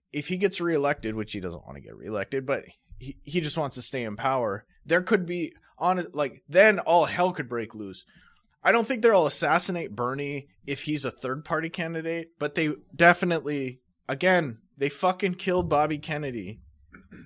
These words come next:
in the lead up to sixty-eight. They killed John F. Kennedy's brother, who was go-, basically the presumptive nominee by then. He had taken all of the fucking momentum away from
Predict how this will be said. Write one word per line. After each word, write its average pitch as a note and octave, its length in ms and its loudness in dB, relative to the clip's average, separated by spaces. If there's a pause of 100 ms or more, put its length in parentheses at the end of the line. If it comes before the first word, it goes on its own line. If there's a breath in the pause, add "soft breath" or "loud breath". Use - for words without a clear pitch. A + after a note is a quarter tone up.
(140)
in C#3+ 140 -6
the C#3 100 0
lead C#3+ 200 0
up D3 160 2
to B2+ 60 -6
sixty-eight. A#2 680 -8 (100)
They B2+ 140 -2
killed F#3 680 0 (640 soft breath)
John C#3+ 320 2
F. E3+ 140 -2
Kennedy's E3 420 -4
brother, C#3+ 500 0 (100)
who C3+ 100 -8
was A#2 340 -4 (400 soft breath)
go-, A#2+ 320 -4 (260)
basically D3+ 480 2
the A2 120 -4
presumptive A2+ 560 -4
nominee G2+ 400 -4
by D#2+ 180 -10
then. D2+ 260 -16
He C#3 220 -4
had A2 320 -6
taken B2+ 340 -4
all A#2+ 420 -2
of F#2+ 120 -8
the G2 100 -8
fucking G2 520 -10 (360)
momentum A2 540 -6
away F2+ 320 -6
from D#2+ 320 -10